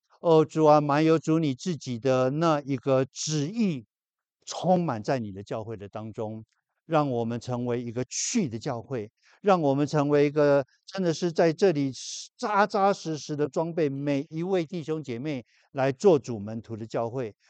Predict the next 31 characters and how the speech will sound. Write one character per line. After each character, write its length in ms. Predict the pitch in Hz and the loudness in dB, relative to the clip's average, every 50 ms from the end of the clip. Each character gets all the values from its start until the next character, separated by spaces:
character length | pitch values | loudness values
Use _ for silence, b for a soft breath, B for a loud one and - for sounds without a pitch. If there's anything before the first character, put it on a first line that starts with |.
| b b b | b b b
哦， 220 | 175 156 156 156 | 0 2 2 2
主 160 | - - 156 | 2 2 2
啊， 140 | 147 143 143 | 4 4 4
真 180 | 139 165 170 165 | 4 2 -2 -2
是 300 | 156 175 165 156 143 - _ _ _ - | 0 0 0 0 -2 -4 _ _ _ -12
赐 240 | - - 262 254 214 | -4 0 2 2 4
给 180 | 156 170 175 175 | 4 4 4 6
我 160 | 160 139 131 | 6 4 2
们 140 | 139 156 165 | 2 0 -2
那 60 | 180 | -2
样 160 | 175 160 147 | -2 -2 -2
子 120 | 127 135 | -4 -6
国 320 | 123 - 135 135 139 165 180 | -8 -2 0 4 4 4 4
度 240 | 175 233 220 185 147 | 4 2 2 2 2
的 100 | 143 135 | 0 -2
眼 280 | 127 123 113 110 113 | -2 -4 -6 -8 -6
光， 340 | - 151 143 143 151 160 156 _ _ _ _ _ _ _ _ _ _ _ _ _ _ _ _ _ _ _ _ _ _ _ _ _ _ _ _ _ _ _ _ _ _ _ _ _ _ _ _ _ _ _ _ _ _ _ _ _ _ | -4 -2 -2 -2 -2 -4 -10 _ _ _ _ _ _ _ _ _ _ _ _ _ _ _ _ _ _ _ _ _ _ _ _ _ _ _ _ _ _ _ _ _ _ _ _ _ _ _ _ _ _ _ _ _ _ _ _ _ _
去 240 | - - - - 147 _ _ _ _ _ _ 185 _ _ _ _ _ _ _ _ _ _ - | -20 -20 -20 -20 -20 _ _ _ _ _ _ _ _ _ _ _ _ _ _ _ _ _ -12
global 680 | 190 165 143 147 190 208 208 240 233 175 180 147 135 | -10 -6 -2 4 4 6 6 6 4 4 4 2 2
的 140 | 123 135 135 | 2 -2 -2
那 100 | 147 160 | -2 -2
样 160 | 156 147 139 | -2 -2 -4
子 100 | 117 123 | -6 -8
的 140 | 113 123 113 | -8 -6 -6
一 60 | 117 | -6
个 160 | 117 - 123 - | -6 -8 -10 -8
看 260 | - 160 156 127 123 | -6 -6 -6 -6 -6
见， 320 | 135 143 131 107 98 95 _ _ _ _ _ _ _ _ _ _ _ _ _ _ _ _ _ _ _ _ _ _ _ _ _ _ _ | -4 -4 -4 -6 -6 -12 _ _ _ _ _ _ _ _ _ _ _ _ _ _ _ _ _ _ _ _ _ _ _ _ _ _ _
叫 180 | - 190 175 160 | 2 4 4 6
我 160 | 139 123 113 | 4 4 2
们 460 | 107 113 110 110 110 113 117 127 123 | -2 -4 -6 -6 -6 -6 -8 -10 -12